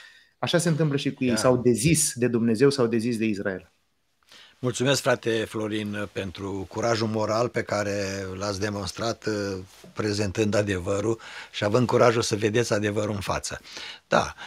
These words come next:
Speaker 2: foarte multe rele au intrat în lume prin, uh, evrei, prin lideri evrei.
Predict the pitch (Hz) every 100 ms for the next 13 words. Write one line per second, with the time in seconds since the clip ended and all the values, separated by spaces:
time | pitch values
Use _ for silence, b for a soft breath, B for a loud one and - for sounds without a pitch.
0 | B - 147 135 120 123 226 127 135 120
1 | 113 104 123 113 107 123 113 95 104 101
2 | 95 95 92 90 87 95 90 113 107 -
3 | 92 107 107 101 98 95 107 90